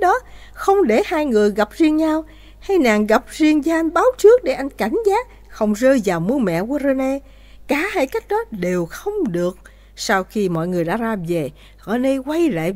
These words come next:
vợ, âu yếm ôm vợ. "Buổi tối hôm nay rất tuyệt, em thấy không? Anh chàng Candelet ấy đúng là đáng mến. Hòn đảo đó đúng là đáng yêu. Vậy mà em yêu, sao em không kể gì với anh về cuộc sống ở em mồi đó? Chắc chắn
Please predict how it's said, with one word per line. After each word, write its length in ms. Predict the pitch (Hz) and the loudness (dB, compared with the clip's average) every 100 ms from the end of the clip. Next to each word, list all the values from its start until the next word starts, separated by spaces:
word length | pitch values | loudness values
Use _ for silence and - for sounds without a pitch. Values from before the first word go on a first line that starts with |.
| 160 | -6
vợ, 280 | 165 156 190 - | -6 -6 -8 -8
âu 200 | 202 180 | -6 -4
yếm 200 | 151 254 - | -2 -4 -4
ôm 200 | 214 208 165 | -4 -4 -4
vợ. 240 | 156 156 - - - - - | -6 -6 -12 -20 -20 -18 -6
"Buổi 140 | 247 | -2
tối 260 | 269 302 494 | 4 4 4
hôm 180 | 269 233 | 0 0
nay 140 | 226 | 0
rất 180 | 208 349 - | 0 -6 -4
tuyệt, 260 | - 180 - | 0 0 0
em 160 | - 196 | -6 -6
thấy 160 | 233 233 | -4 -4
không? 260 | 220 170 165 - - - | -2 -4 -6 -18 -20 -8
Anh 160 | 226 | -4
chàng 200 | 226 196 | 0 0
Candelet 480 | 208 226 226 240 415 | 0 0 0 0 -2
ấy 120 | 285 | -4
đúng 240 | 285 277 508 | -4 -2 0
là 100 | 480 | 0
đáng 260 | 175 214 359 | 0 -2 -2
mến. 160 | 311 392 523 - - | -2 -2 -8 -18 -20
Hòn 240 | - 294 233 | -6 -2 2
đảo 240 | 208 262 | 2 2
đó 120 | 349 | -2
đúng 240 | 349 427 508 | -4 0 2
là 100 | 427 | 2
đáng 220 | 220 240 453 | 0 -2 -4
yêu. 260 | 277 247 226 - - - | -4 -4 -6 -10 -18 -8
Vậy 340 | 208 233 269 | 2 2 2
mà 120 | 285 | 0
em 220 | - 254 | -2 -4
yêu, 220 | 262 254 240 - | -2 -4 -4 -8
sao 260 | - - 311 | -8 0 0
em 140 | 294 | 0
không 320 | - 370 320 | -2 -4 -4
kể 280 | 320 277 202 | -2 0 0
gì 260 | 339 262 202 | 0 -2 -2
với 80 | 269 | -2
anh 240 | - 240 | -2 -2
về 140 | 208 190 | -2 -2
cuộc 240 | 214 196 | -4 -6
sống 220 | - 370 508 | -4 -6 -4
ở 80 | 311 | -4
em 240 | 240 208 | -4 -4
mồi 180 | 190 170 | -4 -4
đó? 220 | 170 285 - - - - | -4 -4 -6 -20 -20 -8
Chắc 180 | - 415 - | -2 -2 -2
chắn 160 | - | -2